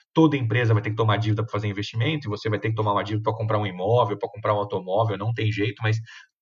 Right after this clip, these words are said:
ter o controle sobre isso, sobre o seu fluxo de caixa, sobre a expectativa, isso tá tudo certo, é isso mesmo que tem que ser feito.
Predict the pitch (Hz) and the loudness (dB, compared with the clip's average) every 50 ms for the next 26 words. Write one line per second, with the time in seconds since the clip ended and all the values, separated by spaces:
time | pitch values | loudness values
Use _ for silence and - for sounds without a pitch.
0 | _ - 190 196 208 - - - 160 147 117 113 147 156 151 143 117 - 131 120 | _ 2 2 2 2 2 0 2 2 2 4 6 6 8 8 6 4 2 0 0
1 | 110 110 120 123 113 - 123 117 117 113 - 127 120 - - - 127 - - - | 2 2 2 2 0 -2 -2 -2 -2 0 -2 -4 -6 -6 -10 -12 -12 -12 -12 -10
2 | 113 113 - 110 107 110 - - - - - 113 110 113 113 - 147 156 156 - | -10 -2 2 2 4 4 2 -2 -6 -6 -6 -6 -6 -6 -6 -2 -2 -2 -2 -4
3 | - - 175 170 - 214 196 190 - - 131 127 113 110 110 110 107 113 147 143 | -4 -4 -4 -4 -4 -8 -12 -12 -4 0 2 2 2 2 0 0 0 0 0 -2
4 | - 156 147 151 147 151 151 147 - 170 - - - - - - _ | -4 -4 -4 -4 -4 -4 -6 -8 -8 -12 -12 -10 -10 -10 -10 -14 _